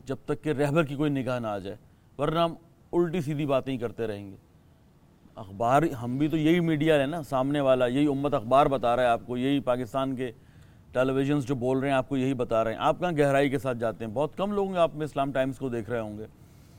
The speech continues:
या किसी ऐसी वेबसाइट को देख रहे होंगे जो कुछ ना कुछ हकीकत बता रही हो। नहीं देख रहे होते, हम तो इन्हीं तजिया और तहलील, ये जो आ-, माशरे में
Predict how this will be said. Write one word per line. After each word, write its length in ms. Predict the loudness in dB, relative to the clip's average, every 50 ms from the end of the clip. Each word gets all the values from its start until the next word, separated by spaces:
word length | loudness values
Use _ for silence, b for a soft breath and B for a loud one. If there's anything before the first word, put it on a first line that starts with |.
| B B B -8 -4
या 120 | -2 0 0
किसी 280 | 0 -2 -2 0 0
ऐसी 220 | 0 0 0 0 0
वेबसाइट 420 | 0 0 0 0 0 0 0 0
को 100 | -4 -4
देख 220 | -4 -4 -4 -4
रहे 100 | -4 -4
होंगे 160 | -2 -2 -2 -4
जो 60 | -4
कुछ 220 | -6 -6 -6 -4
ना 100 | -2 -2
कुछ 180 | -2 -2 -2 -4
हकीकत 300 | -4 -6 -6 -8 -8 -6
बता 300 | -4 -4 -4 -4 -4 -4
रही 160 | -4 -6 -8
हो। 80 | -12 -14 -16 b b b b b b b -6 -2
नहीं 160 | -2 2 4
देख 160 | 6 4 6
रहे 100 | 6 4
होते, 220 | 2 2 0 -2
हम 200 | -4 -6 -6 -6
तो 100 | -4 -2 -2
इन्हीं 160 | -2 -2 -2
तजिया 260 | -2 -4 -2 0 -2
और 80 | -2 0
तहलील, 440 | 0 0 0 2 0 0 -2 -2 -4
ये 80 | -4
जो 120 | -2 0 0
आ-, 380 | 2 2 4 4 2 2 0
माशरे 520 | -4 -4 -2 -2 -2 -2 -2 -2 0 0 0
में 100 | 0